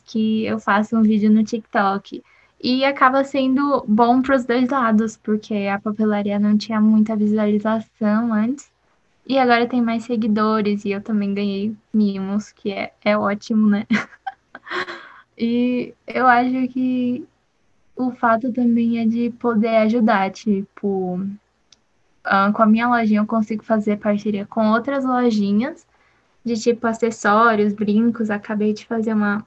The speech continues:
parceria com uma loja de brincos, que vai, que eu comprei os produtos dela e eu vou vender junto com as orelhas. E isso vai trazer vai fazer a lojinha dela crescer também, sabe? Eu acho que você tem que sempre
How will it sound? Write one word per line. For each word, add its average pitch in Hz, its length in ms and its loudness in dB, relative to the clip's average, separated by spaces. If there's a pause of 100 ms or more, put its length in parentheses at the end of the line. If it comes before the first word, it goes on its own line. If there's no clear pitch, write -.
(120)
parceria 208 480 -6
com - 140 -6
uma 196 220 0
loja 196 140 -2
de 196 180 -2
brincos, 208 760 0 (460)
que 240 160 0
vai, 220 680 0 (100)
que 233 100 -2
eu 220 80 0
comprei 240 640 2
os 262 140 -10
produtos 214 720 -4
dela 208 440 0
e 247 80 -4
eu 247 100 0
vou 233 160 -2
vender 233 300 2
junto 226 240 0
com - 100 -6
as 240 120 0
orelhas. 226 500 -2
E 214 140 0
isso 214 200 -10
vai 220 160 -4
trazer 220 800 -4 (460)
vai 233 160 2
fazer 233 640 -2 (260)
a 240 100 4
lojinha 247 420 4
dela 240 320 2
crescer 240 440 -2
também, 233 400 2
sabe? 208 360 -4
Eu 214 60 0
acho 214 160 -4
que - 60 -20
você 233 100 -12
tem 220 220 0
que 220 160 -10
sempre 226 640 -4